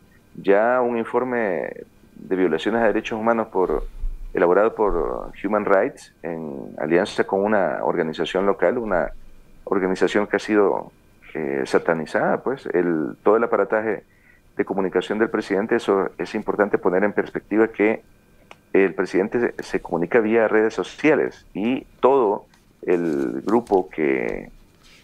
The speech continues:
eh, eh, en la medida el presidente hable de seguridad, todo el equipo de seguridad, eh, va en esa misma dinámica de comunicación utilizando redes sociales,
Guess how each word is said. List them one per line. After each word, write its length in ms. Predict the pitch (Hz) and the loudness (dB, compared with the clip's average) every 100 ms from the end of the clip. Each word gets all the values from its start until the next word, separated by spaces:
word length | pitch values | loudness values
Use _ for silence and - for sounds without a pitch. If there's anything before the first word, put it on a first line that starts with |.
| - - - 104 - | -20 -14 -6 -4 -2
eh, 160 | - - | 0 2
eh, 240 | 98 95 - | 2 2 0
en 80 | 110 | 0
la 80 | |
medida 280 | 110 151 190 | 2 2 2
el 120 | 165 | 0
presidente 540 | 143 120 131 131 135 120 | -2 -2 -2 2 2 4
hable 240 | 107 123 117 | 2 2 2
de 100 | 107 | 2
seguridad, 560 | 98 95 95 139 170 - _ _ - - | 0 2 2 2 -4 -12 _ _ -8 2
todo 280 | 120 120 | 4 4
el 100 | 101 | 2
equipo 440 | 87 - 85 82 80 | -2 -6 -8 -2 -2
de 80 | 80 | 0
seguridad, 480 | 85 82 98 147 - - - - - _ _ _ | 0 4 4 2 -6 -20 -20 -20 -20 _ _ _
eh, 220 | 92 87 85 | 0 0 0
va 760 | 87 95 92 90 82 69 52 - | 2 2 2 0 0 -2 -4 -6
en 180 | 90 | -6
esa 160 | 98 107 | -4 -2
misma 240 | 101 104 | -2 0
dinámica 580 | 90 87 90 104 110 95 | 2 2 2 2 2 0
de 140 | 80 87 | 0 -4
comunicación 600 | 90 82 82 78 98 - | -4 -4 -4 -2 -2 -2
utilizando 460 | - 92 - - 65 | -4 -4 -4 -2 0
redes 240 | 60 - | 0 -2
sociales, 500 | - - 50 50 - | -8 -2 -2 -2 -10